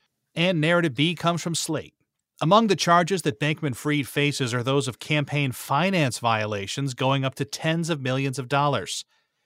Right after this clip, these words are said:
These donations went to the highest level of leadership in both the Democratic and Republican parties, which begs the question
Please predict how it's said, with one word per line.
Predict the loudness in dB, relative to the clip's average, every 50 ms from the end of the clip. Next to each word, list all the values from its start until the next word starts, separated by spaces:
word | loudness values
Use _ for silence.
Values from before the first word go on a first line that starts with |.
| _ _ _
These | -4 -2 0 2
donations | 4 4 4 4 4 2 2 0 -2 -2 0
went | 0 -2 -2 -2
to | -2
the | 0 0
highest | 0 2 2 2 4 4 2 0 0
level | 0 0 0 2 2 0
of | -2 0
leadership | 0 0 0 0 0 -2 -4 -4 -6 -4 -2
in | -2 -2 0
both | 2 2 2 2 2 0
the | -4 -4
Democratic | -2 0 0 0 -2 -2 -2 -2 -2 -2 -2 -4 -4
and | -4 -2 0
Republican | -2 -2 0 0 0 0 -2 -6 -10 -10 -12 -6
parties, | -2 0 2 2 0 -2 -6 -10 -12 -12 _ _ _ _ _ _ _ _
which | -10 -6 0
begs | 2 2 2 2 0
the | -4
question | -2 0 0 0 0 -2 -4 -10 -12